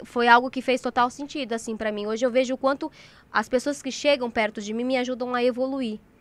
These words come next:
Então elas têm o mesmo pensamento, me ajudam a continuar nesse crescimento. E as que não têm, ou elas vão grudar pra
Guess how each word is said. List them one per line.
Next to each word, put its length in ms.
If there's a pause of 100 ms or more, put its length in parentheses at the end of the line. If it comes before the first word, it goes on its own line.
(400)
Então 200
elas 260
têm 240
o 60
mesmo 280
pensamento, 720
me 160
ajudam 420
a 100
continuar 600
nesse 220
crescimento. 580
E 100
as 200
que 100
não 200
têm, 380 (500)
ou 160
elas 240
vão 180
grudar 520
pra 160